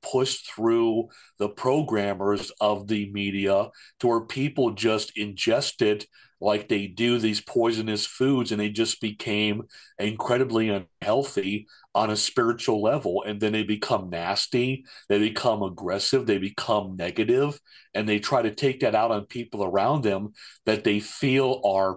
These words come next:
positive people like yourself or myself, for instance. They want to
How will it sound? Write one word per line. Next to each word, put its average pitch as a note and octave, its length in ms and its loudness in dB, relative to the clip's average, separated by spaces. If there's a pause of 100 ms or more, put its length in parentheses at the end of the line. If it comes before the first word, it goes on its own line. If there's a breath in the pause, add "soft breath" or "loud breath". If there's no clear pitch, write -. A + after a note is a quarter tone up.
positive B2 640 -2
people G#2 420 0
like G2 260 0
yourself G#2+ 720 0 (380 loud breath)
or G2 380 0
myself, G#2+ 540 0
for G2+ 180 -4
instance. G#2 400 -6
They G#2 160 2
want G#2+ 360 -2
to G#2+ 440 2